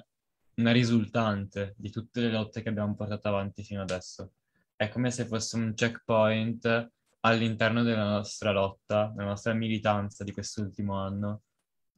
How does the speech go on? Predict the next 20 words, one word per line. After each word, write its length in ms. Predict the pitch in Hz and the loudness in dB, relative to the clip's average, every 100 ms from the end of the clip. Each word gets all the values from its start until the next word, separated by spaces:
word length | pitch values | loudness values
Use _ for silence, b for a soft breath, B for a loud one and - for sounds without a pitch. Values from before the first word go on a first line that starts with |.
| _ _ _ | _ _ _
che 220 | - 120 | -2 0
dobbiamo 400 | 113 123 131 139 | 2 2 4 4
passare 680 | 113 107 - 110 113 123 131 | 4 0 2 4 6 6 2
e 180 | - 110 | 0 -2
dobbiamo, 540 | 107 113 117 117 120 - | -2 0 2 4 2 2
ed 140 | 117 | 2
è, 160 | 117 110 | 4 4
dobbiamo 200 | 117 117 | 0 0
farlo 240 | 117 117 | 0 -2
con 440 | 117 107 107 104 82 - _ | -2 -2 0 0 -4 -8 _
orgoglio 760 | 110 113 120 127 135 143 - _ _ | 0 2 4 6 6 4 0 _ _
e 180 | - 117 | 0 2
portando 720 | 123 117 143 143 151 151 160 - | 4 2 2 2 4 6 6 6
ancora 440 | 127 123 147 147 | 2 0 0 0
più 160 | 127 120 | 0 -2
forte 420 | 131 139 139 127 | 2 4 4 0
tutti 240 | 120 117 | 0 0
insieme 500 | 110 104 147 127 104 | -2 2 4 4 4
le 140 | 101 - | 2 0
proposte 800 | 107 127 135 131 - 127 117 | 2 4 4 2 2 2 0